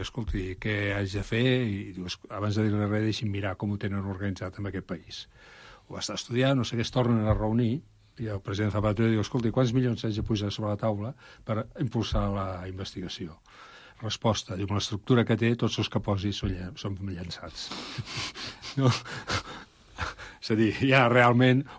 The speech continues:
un problema de, com deia vostè, un problema d'estructura, sí. De governança, a molts aspectes de l'administració pública, eh? I aquí tenim clarament els exemples de l'avi, per exemple.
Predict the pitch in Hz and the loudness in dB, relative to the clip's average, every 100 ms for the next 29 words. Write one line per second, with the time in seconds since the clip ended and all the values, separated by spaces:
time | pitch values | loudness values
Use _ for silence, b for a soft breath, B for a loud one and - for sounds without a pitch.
0 | - 117 117 113 107 104 110 110 95 92 | 0 0 4 6 6 6 4 4 2 0
1 | 101 104 101 98 - 95 98 98 98 87 | 0 2 0 -2 -2 -2 -2 -2 -2 -2
2 | 98 98 98 95 87 - - 117 98 101 | -2 -2 -2 -2 -6 -8 -2 2 4 6
3 | 104 95 95 95 113 113 104 110 117 117 | 4 2 0 0 2 2 0 2 0 0
4 | B B 110 110 110 110 - 110 95 107 | B B 0 2 2 -2 -2 -4 -2 0
5 | 104 98 95 90 101 92 90 92 82 82 | 2 0 -2 -4 -4 -4 -4 -4 -6 -10
6 | 80 90 B B B - 87 87 87 98 | -12 -12 B B B -16 -16 -10 -4 0
7 | 98 92 101 101 101 98 98 101 107 - | 0 -2 -2 0 0 0 0 4 4 4
8 | 101 95 101 101 98 87 107 104 87 85 | 2 2 2 2 2 0 -4 -4 -6 -8
9 | 82 | -6